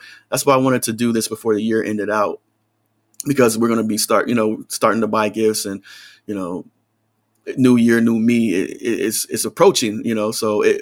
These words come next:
but it goes back to mindset, and we're gonna look at how all this ties in. But Anthony, he has a, he, he talks about ten things to do, ten things we can do to prepare and set ourselves up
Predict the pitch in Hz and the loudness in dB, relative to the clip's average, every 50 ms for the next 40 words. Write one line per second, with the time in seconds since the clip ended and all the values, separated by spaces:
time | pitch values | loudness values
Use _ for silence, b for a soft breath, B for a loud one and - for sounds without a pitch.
0 | - - 123 127 123 - 117 127 127 143 147 139 - 139 120 117 - 117 113 117 | -4 -4 0 2 2 4 4 4 6 6 6 6 4 2 0 0 0 -4 -2 -2
1 | 117 117 113 107 - 98 90 - - 101 107 104 101 110 117 120 120 117 113 110 | -2 -4 -4 -6 -6 -8 -8 -8 -8 -8 -6 -6 -4 -4 -2 -2 0 -2 -2 -4
2 | 101 - 107 120 120 113 - 107 107 110 107 104 87 104 104 107 104 - - 104 | -6 -6 -4 -2 -2 0 0 -2 -4 -2 -2 -2 -2 -2 -2 -2 -4 -6 -6 -6
3 | 95 92 98 - 107 101 98 92 B B B B B - - 90 143 170 - 175 | -6 -6 -6 -6 -6 -6 -8 -8 B B B B B -8 -2 0 0 0 0 0
4 | 180 170 170 180 175 175 165 165 160 156 147 143 135 127 113 135 143 135 95 90 | -2 -2 0 0 0 2 0 2 4 4 4 6 6 4 2 2 0 -2 -2 -2
5 | - 123 - - 156 151 - 143 131 113 - - 165 165 160 - 165 156 147 127 | -4 -4 -2 -2 -2 -2 0 0 -2 0 0 0 -2 -2 0 2 0 2 2 0
6 | 123 117 110 113 101 - - _ b b b b b b b - - 170 170 180 | -2 -2 -2 -2 -4 -4 -8 _ b b b b b b b -4 -2 -2 0 2
7 | 180 170 151 160 156 151 156 139 131 135 139 139 135 123 - - 127 - - 131 | 0 0 2 2 0 2 2 2 6 6 6 6 6 2 0 -4 -12 -8 -4 -2
8 | 123 120 120 120 - 113 - - 127 113 - - 113 113 - - 117 110 107 101 | 0 0 0 0 -2 -4 -4 -2 -2 -2 -2 -2 -4 -4 -4 -2 -2 -2 -4 -4
9 | - - 120 117 110 101 - - | -4 -2 0 0 2 0 -2 -4